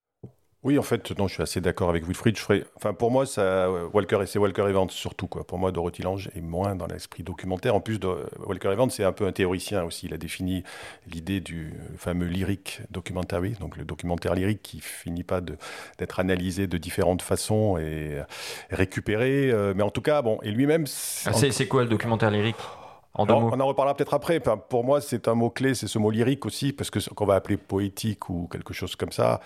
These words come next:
Speaker 1: enfin, moi, je le traduirais comme ça.
Speaker 2: C'est
Speaker 1: Le,
Speaker 2: ajouter de, de la forme dans le fond.
Speaker 1: Exactement, parce que, euh, j'ai une phrase là de Walker Evans qui disait justement que l'art n'est jamais un document, bien, bien qu'il puisse en adopter le style. Parce qu'en fait, Walker Evans, il,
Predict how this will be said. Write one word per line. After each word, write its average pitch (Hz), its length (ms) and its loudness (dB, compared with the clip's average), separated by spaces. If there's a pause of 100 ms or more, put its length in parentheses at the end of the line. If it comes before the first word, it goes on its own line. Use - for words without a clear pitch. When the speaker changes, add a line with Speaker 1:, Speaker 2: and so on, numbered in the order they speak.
Speaker 1:
enfin, 87 120 -2
moi, 104 100 6
je 90 60 2
le 95 80 -2
traduirais 90 400 -4
comme - 120 -8
ça. 107 180 -4
Speaker 2:
C'est 90 120 0
Speaker 1:
Le, 95 40 4
Speaker 2:
ajouter 113 280 2
de, 101 140 2
de 101 140 2
la 101 100 6
forme 117 340 2
dans 110 140 4
le 110 80 4
fond. 139 340 -2
Speaker 1:
Exactement, 127 560 2
parce 113 160 -6
que, 117 100 -2
euh, 101 540 2
j'ai 101 160 -2
une 92 100 0
phrase 113 300 4
là 92 80 2
de 90 80 0
Walker 90 320 0
Evans 104 240 4 (160)
qui - 140 -10
disait 90 320 -2
justement 98 420 -2
que 95 420 -4
l'art 117 300 2
n'est 98 120 0
jamais 101 280 2
un 98 80 4
document, 104 640 0
bien, 113 260 4
bien 110 280 4
qu'il 104 180 -2
puisse - 300 -8
en 98 80 0
adopter 98 340 0
le 101 80 0
style. 101 360 -2
Parce - 340 -14
qu'en 117 80 -2
fait, 135 160 4
Walker 107 280 2
Evans, 117 200 4 (180)
il, 95 100 -6